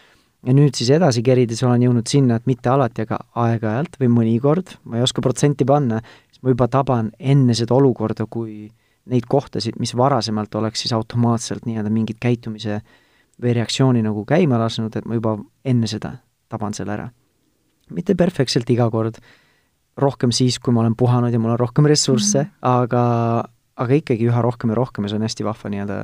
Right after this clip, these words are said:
Speaker 1: märkamine.
Speaker 2: See on ilusasti kirjeldada enda arengut ja, ja ma arvan, see ongi selline universaalne areng, mida sa kirjeldad.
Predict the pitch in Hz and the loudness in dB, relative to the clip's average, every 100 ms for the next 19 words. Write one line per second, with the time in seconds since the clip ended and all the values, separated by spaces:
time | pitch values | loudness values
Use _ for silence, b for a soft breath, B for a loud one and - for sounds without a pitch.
0 | 101 - 113 117 - - - _ b b | -8 -6 -8 -8 -12 -18 -20 _ b b
1 | b b b - 226 233 226 185 208 220 | b b b -2 0 2 2 -2 -2 0
2 | 247 175 180 185 180 185 196 214 190 185 | 0 0 -4 -6 -6 -2 0 0 0 -2
3 | 190 180 - - _ - 180 180 185 196 | -2 -4 -6 -14 _ -8 -6 -6 -6 -8
4 | 185 196 202 208 196 208 208 196 190 185 | -8 -6 -4 -4 -2 -2 -2 -2 -4 -4
5 | 185 196 202 190 185 220 226 185 214 185 | -2 0 0 0 -2 -2 -2 0 0 -2
6 | 196 190 202 196 196 185 190 190 | -2 -6 -8 -8 -6 -6 -10 -12